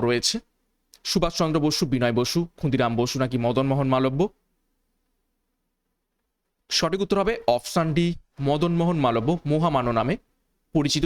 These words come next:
ছিলেন। দেখো, কিছু বিখ্যাত ব্যক্তির আমরা ডাকনাম বা উপনাম দেখে নেব। দাদাভাই নৌরোজির ডাকনাম ছিল গ্র্যান্ড ওল্ড ম্যান, রাজেন্দ্র প্রসাদের ডাকনাম দেশরত্ন, বল্লভভাই প্যাটেলের ডাকনাম লৌহমানব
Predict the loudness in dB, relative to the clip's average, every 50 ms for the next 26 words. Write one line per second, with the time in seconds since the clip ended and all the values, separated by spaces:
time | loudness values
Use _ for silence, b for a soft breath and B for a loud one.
0 | -2 -4 -6 -8 -10 -12 -18 b b b b b b b _ _ _ _ _ _
1 | _ _ _ _ _ _ _ _ _ _ _ _ -2 -2 0 0 2 0 0 -2
2 | -2 -2 0 -2 -4 -4 -2 -4 0 0 0 0 0 -2 -2 -2 -2 -2 -2 -4
3 | -6 -16 _ _ _ -4 -2 0 0 0 0 2 0 0 0 -2 -2 -2 -2 -2
4 | -2 -4 -2 -2 -2 -2 0 0 0 0 0 -2 -2 -2 -4 -6 -8 -10 -16 _
5 | _ _ b b b b b b 0 0 2 2 -2 -2 -4 -4 -2 0 2 2
6 | 0 0 0 -2 -4 -6 _ _ _ -4 0 0 0 0 0 -2 -2 0 -2 -2
7 | -2 -2 -4 -2 -2 0 0 0 0 -2 -2 0 0 0 2 0 -2 -4 -4 -6
8 | -8 _ _ _ _ B B B B B 0 2 2 2 0 -6 -10 -6 -6 -6
9 | -2 -2 -4 -2 0 0 0 2 0 0 0 -4 -12 _ _ _ _ _ _ _
10 | _ _ _ -10 -2 0 0 0 2 0 0 0 -2 -4 _ _ -12 -12 -10 -2
11 | 0 0 0 0 -2 -2 -2 -2 -2 _ -10 -12 -12 _ _ _ _ _ -8 -2
12 | 0 0 2 2 0 0 0 -4 -4 -4 _ 0 0 0 0 0 0 0 0 -2
13 | -4 -8 _ _ _ _ -6 -2 0 0 0 2 0 0 0 2 2 0 0 2
14 | 2 2 2 2 0 -2